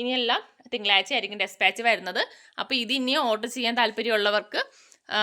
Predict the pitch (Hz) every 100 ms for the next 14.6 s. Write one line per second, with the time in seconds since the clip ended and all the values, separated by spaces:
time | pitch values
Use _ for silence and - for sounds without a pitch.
0 | 208 208 214 196 233 262 214 208 226 208
1 | 254 311 214 202 208 254 320 _ - 214
2 | 208 220 202 220 208 196 190 208 277 480
3 | - - _ _ 220 233 233 240 349 339
4 | 247 226 262 262 214 226 - _ _ _
5 | _ 349 539 - - - 208 220 214 226
6 | 220 208 208 262 220 196 208 190 208 220
7 | 190 214 - 311 - - 214 214 202 202
8 | 226 214 214 220 196 226 220 190 190 196
9 | 185 285 - - - - - - - -
10 | _ _ _ _ - - - - - -
11 | - - 247 359 392 - _ _ _ _
12 | _ _ _ _ _ _ - 254 370 349
13 | 349 311 330 254 254 269 247 226 226 240
14 | 233 233 214 220 214 214